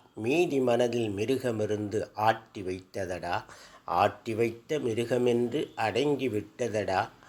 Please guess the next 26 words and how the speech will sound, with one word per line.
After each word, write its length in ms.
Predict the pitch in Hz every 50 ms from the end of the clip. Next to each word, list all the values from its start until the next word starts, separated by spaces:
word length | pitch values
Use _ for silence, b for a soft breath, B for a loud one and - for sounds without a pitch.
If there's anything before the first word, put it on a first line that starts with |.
| B B B
அமைதி 600 | B 113 113 110 110 117 151 175 165 165 160 139 120
தெய்வம் 460 | 120 117 117 120 120 123 120 113 104
முழுமனதில் 760 | 104 107 104 113 123 120 117 110 107 107 98 113 117 131 139 - -
கோவில் 520 | - 104 107 117 127 127 127 123 113 110 -
கொண்டதடா." 720 | - 110 98 98 92 98 87 92 87 85 95 90 - - - _ _ _ _ b b b b b b b b b b b b
மனம் 420 | 120 117 131 147 170 180 180 156
இரண்டாக 640 | 135 127 123 131 156 151 139 151 151 147 139 156 143
பிளவுபட்டுள்ளது. 1160 | 113 - 117 117 123 143 147 135 120 123 - - - - 110 107 104 95 87 92 92 92 - - _ _
பாதி 380 | - 104 101 107 117 117 104 107
மனம் 380 | 104 104 107 113 123 127 - -
தெய்வாம்சம், 880 | 101 101 107 104 113 120 117 117 113 107 - - - 101 90 98 - - - _
அது 260 | - 113 104 104 98
இதயத்தை 540 | 92 92 98 117 123 139 131 131 - 123 113
விட்டு 280 | 98 98 95 - - 98
வெளியே 360 | 90 85 95 117 131 135 120
வருவதில்லை. 720 | 101 104 104 95 95 95 82 92 87 85 85 92 92 95 - B B B B B B B B B B -
மறுபாதி 680 | 120 117 127 139 - 190 127 - 156 143 143 135 127
மனம் 400 | 127 131 127 127 131 135 131 -
தூங்கி 380 | - - 143 156 156 147 - 143
விழித்தவுடன் 800 | 120 117 113 123 123 - - 139 123 107 107 117 120 120 107 95
இதயத்தை 560 | - - 110 120 120 120 117 117 - - 107
விட்டு 440 | 101 104 104 104 - - 110 90 82
இறை 380 | 92 104 104 117 127 127 123 -
தேடி 360 | - 113 113 120 123 127 123
உலகில் 500 | 104 104 101 101 101 - 107 101 101 - -
கிளம்பிவிடு. 680 | 98 92 98 107 113 104 104 95 87 90 85 85 -